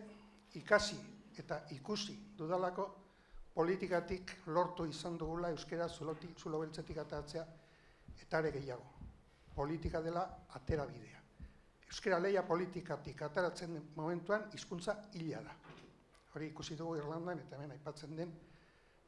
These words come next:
bizi, eh, bizi ahal izateko, egia da behar duela ituna. Eta egia da, hortan, eh, baten batzuk ari garela.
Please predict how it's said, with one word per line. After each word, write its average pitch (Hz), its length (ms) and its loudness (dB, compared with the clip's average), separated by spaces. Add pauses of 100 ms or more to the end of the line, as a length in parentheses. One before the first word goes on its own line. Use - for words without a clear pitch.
(160)
bizi, 165 320 -2 (280)
eh, 139 220 -2
bizi 170 300 -2
ahal 160 180 2
izateko, 165 440 0 (500)
egia 196 260 10
da 143 80 8
behar 147 240 4
duela 151 240 4
ituna. 147 320 -2 (1700)
Eta 151 160 -6
egia 151 260 2
da, 160 100 2 (460)
hortan, 160 380 -2 (180)
eh, 127 320 -4 (580)
baten 143 300 -4
batzuk 151 320 -2
ari 143 140 0
garela. 117 320 -8